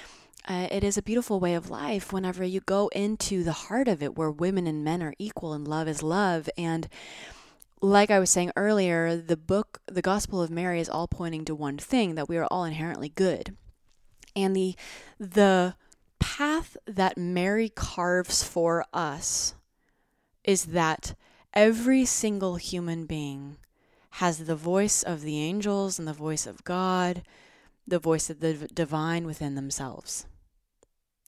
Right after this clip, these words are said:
Every single human being. What she is illuminating in her gospel and the life that she lived is that the divine is always within you,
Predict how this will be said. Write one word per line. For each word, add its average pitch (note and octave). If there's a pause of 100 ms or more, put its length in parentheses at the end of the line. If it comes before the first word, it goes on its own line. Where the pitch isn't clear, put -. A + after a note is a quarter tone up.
Every F3
single E3
human D#3
being. D3
What F3
she C4
is B3+ (720)
illuminating F#3+
in F3
her E3+
gospel E3
and F3
the D#3+
life E3
that -
she E3+
lived D#3
is F3
that D#3+ (480)
the F#3
divine D#3+
is C#3+
always D3+
within D3
you, C3+